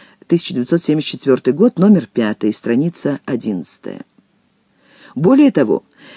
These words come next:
с семьдесят третьего по семьдесят седьмой год экспорт Израиля в независимые страны континента почти удвоился. Осуществлялись и другие формы связи.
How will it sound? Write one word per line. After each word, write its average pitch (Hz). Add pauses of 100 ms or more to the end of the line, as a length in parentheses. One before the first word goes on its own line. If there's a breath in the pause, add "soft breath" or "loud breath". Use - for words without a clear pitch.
с -
семьдесят 285
третьего 240
по 190
семьдесят 180
седьмой 208
год 123
экспорт -
Израиля 147
в 185
независимые 120
страны 131
континента 202 (280 loud breath)
почти -
удвоился. 143 (460 soft breath)
Осуществлялись 240 (300 soft breath)
и 294
другие 190
формы 156
связи. 120